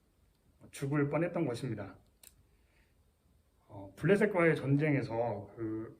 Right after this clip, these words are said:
그 긴박한 순간에 사울은 허기에 그 지친 백성들에게 "아무것도 먹지 말아라. 전, 전, 전쟁이 끝날 때까지." 이런,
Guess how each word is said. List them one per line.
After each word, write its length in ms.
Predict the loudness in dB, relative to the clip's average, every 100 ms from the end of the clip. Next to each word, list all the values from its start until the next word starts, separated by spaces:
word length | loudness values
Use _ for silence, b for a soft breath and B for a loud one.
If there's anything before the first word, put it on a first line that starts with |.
| _
그 160 | -12 -8
긴박한 440 | 0 4 6 4
순간에 600 | 2 2 2 0 -2 -10 B B B -18
사울은 720 | -2 2 4 4 2 -4 -12 -14 -4
허기에 640 | 0 6 6 6 2 -6 -8
그 180 | -6 -4
지친 260 | -2 0 0
백성들에게 800 | 2 2 4 4 2 -4 -8 -18 -20 _ _ _ _ -6
"아무것도 440 | 2 4 4 4
먹지 560 | 2 2 2 0 0 -2
말아라. 320 | 2 4 4
전, 420 | 2 0 0 -6
전, 200 | -6 -2
전쟁이 360 | -2 0 2 4
끝날 200 | 2 0
때까지." 440 | -2 -6 -8 -12 -20 _ _ _ _ _ -2
이런, 400 | 0 2 0